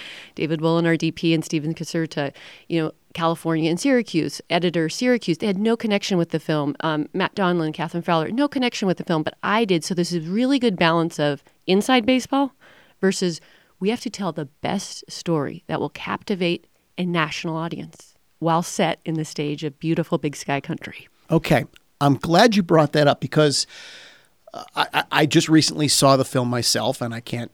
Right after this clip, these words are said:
Speaker 2: recommend it to my listeners enough, uh, but it's not a typical sports doc in that, yes, there are, you know, some game highlights, but this film is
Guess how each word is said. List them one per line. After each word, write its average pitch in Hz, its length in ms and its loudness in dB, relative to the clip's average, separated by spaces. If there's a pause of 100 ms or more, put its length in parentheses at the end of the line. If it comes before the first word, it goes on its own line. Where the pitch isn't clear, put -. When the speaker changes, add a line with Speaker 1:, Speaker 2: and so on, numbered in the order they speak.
Speaker 2:
recommend 120 440 -6
it 120 100 -10
to 120 60 -6
my 120 100 -4
listeners 120 360 -4
enough, 123 640 0
uh, 123 180 0 (240)
but 240 300 8 (1120)
it's 202 220 4
not 262 320 0
a 226 160 -2 (140)
typical 285 420 2
sports - 460 -4
doc 127 560 -4
in 139 160 0
that, 135 260 0 (520)
yes, 233 260 4
there 208 180 8
are, 165 300 6
you 180 100 2
know, 143 200 4
some 156 260 2 (220)
game 165 260 10
highlights, 117 580 -2 (360)
but 156 240 2
this 226 160 -2
film 220 240 2
is 147 500 0